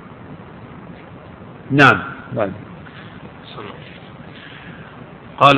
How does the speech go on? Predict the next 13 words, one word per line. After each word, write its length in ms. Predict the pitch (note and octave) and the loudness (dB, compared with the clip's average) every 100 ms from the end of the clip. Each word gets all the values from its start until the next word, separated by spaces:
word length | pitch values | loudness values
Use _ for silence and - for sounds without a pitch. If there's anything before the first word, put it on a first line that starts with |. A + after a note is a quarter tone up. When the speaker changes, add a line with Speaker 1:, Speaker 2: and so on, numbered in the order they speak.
| B2+ | 10
Speaker 2:
رحمه 360 | B2 C3 B2 B2 | 8 8 10 10
الله: 320 | B2+ D3 D3+ A2+ A2+ - - - - - | 12 12 12 10 -4 -12 -14 -16 -10 6
"ومعرفة 680 | B2 C#3+ C3+ C#3 F#3 F3+ E3+ D#3 | 10 12 12 12 12 12 12 10
سبب 320 | E3+ F3 E3 D#3 | 12 12 12 12
النزول 640 | C#3+ C#3 B2 E3+ F3+ E3+ - - - - - | 10 10 12 12 12 10 0 -14 -14 -14 6
يعين 400 | C#3 D#3 F3+ G#3 F#3 D#3 | 10 12 12 12 12 12
على 180 | D#3+ D3+ | 12 12
فهم 180 | D3+ C3 | 12 12
الآية، 480 | C3 - A#2+ G#2 F2+ - - - B2+ | 10 12 12 10 8 0 -12 -10 -2
Speaker 1:
نعم. 140 | A#2+ - - - | -2 -2 0 6
Speaker 2:
فإن 280 | C#3+ D#3 D#3 | 8 10 12
العلم 520 | D3 C3+ G3 F3 D3+ | 12 12 12 12 12
بالسبب 580 | C3+ - - E3 C#3+ E3 | 10 8 10 12 12 10